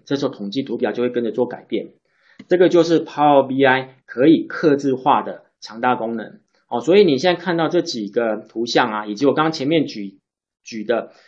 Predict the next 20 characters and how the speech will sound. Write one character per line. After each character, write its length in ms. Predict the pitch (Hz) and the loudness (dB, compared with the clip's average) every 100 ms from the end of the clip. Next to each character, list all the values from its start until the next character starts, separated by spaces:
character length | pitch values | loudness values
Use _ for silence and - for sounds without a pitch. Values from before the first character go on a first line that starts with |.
| _ | _
几 140 | - 117 | -10 -6
个 100 | 113 | 0
报 220 | 165 131 | 2 2
表， 240 | 107 90 - | 0 -8 -8
基 100 | 147 | -4
本 160 | 127 | -4
上 160 | 98 123 | -2 -2
都 120 | 123 | -2
是 80 | 127 | -4
客 220 | 127 151 | -4 -4
制， 400 | - 135 104 - _ _ | -4 -4 -8 -12 _ _
有 160 | 123 104 | -4 -2
客 160 | 156 | -2
制 100 | 147 | -2
化 200 | 147 139 | 0 0
物 140 | 135 131 | 0 -2
件 160 | 139 | -2
的 120 | 113 | -2
结 220 | 107 101 113 | -4 -8 -6
果。 360 | 120 - - | -4 -4 -8